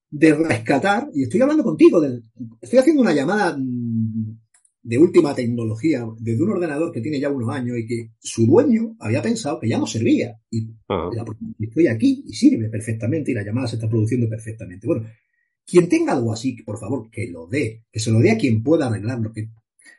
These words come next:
Speaker 1: que si hace falta que le den mi dirección, que me lo manden a mí, no importa, pero que no se quede guardado nunca, que nada se quede nunca guardado en ninguna parte, porque hay gente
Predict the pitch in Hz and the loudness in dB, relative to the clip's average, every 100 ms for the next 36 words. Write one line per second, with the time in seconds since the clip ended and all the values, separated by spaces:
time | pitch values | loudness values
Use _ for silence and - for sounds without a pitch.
0 | _ _ - 120 110 - 302 - 107 117 | _ _ -2 2 2 2 2 2 0 0
1 | 151 123 117 190 226 139 110 - 143 180 | 2 2 4 6 6 6 2 2 6 6
2 | 143 113 123 113 139 220 180 127 160 156 | 4 0 -2 -2 2 2 4 0 -2 -4
3 | 190 123 120 104 107 110 107 104 107 _ | -4 -4 -6 -6 -8 -10 -10 -10 -14 _
4 | 139 233 - - 110 151 131 110 101 95 | -2 -2 -2 -6 -4 -2 -2 -4 -8 -8
5 | 127 113 101 120 165 135 110 113 147 233 | -6 -6 -6 -4 -4 -4 -6 -4 2 2
6 | 185 117 117 117 160 135 180 196 135 120 | 2 -2 -6 0 0 2 0 -2 -2 -6
7 | 104 107 101 120 107 98 - 104 104 107 | -4 -4 -4 -4 -6 -8 -10 -10 -8 -8
8 | 110 - 95 104 151 - 180 175 175 175 | -8 -12 -14 -8 -8 0 0 0 -2 -4